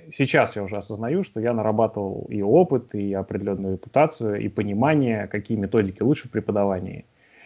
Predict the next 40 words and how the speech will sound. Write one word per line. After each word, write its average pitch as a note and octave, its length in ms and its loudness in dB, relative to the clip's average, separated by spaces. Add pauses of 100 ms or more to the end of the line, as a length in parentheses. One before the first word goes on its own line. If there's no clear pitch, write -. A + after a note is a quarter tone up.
(360)
С A2 100 0
две C3 140 6
тысячи F3+ 360 6
где-то C#3+ 300 4
восемнадцатого C3 720 2
года C3 260 4
я B2 160 4
начинаю A#2+ 340 -2
развивать A#2 360 0
свой A2+ 140 -2
Instagram, D3+ 680 -2
который A2+ 400 0
на G#2+ 120 -4
тот G#2+ 140 -4
момент G#2 320 -2
был, G2 140 0
ну, F#2+ 120 -4
почти - 240 -6
пустой, D3 600 0 (220)
там - 220 -12
пару G2+ 220 0
тысяч G2+ 240 -6
подписчиков G#2+ 520 -2
было. G#2 200 2
Вот F#2+ 120 -4
на G2 60 -8
сегодняшний A#2+ 400 -2
момент G#2 280 -4
времени G#2+ 420 2
мы F#2+ 180 -4
уже G#2 140 -2
преодолели G2+ 480 2
планку F#2+ 340 -2
сто - 160 -4
семьдесят C#3+ 440 0
тысяч G#2+ 260 -6
подписчиков. - 600 -6 (1040)
И, G#2 600 6 (180)
по G#2+ 100 4
сути, D3 480 6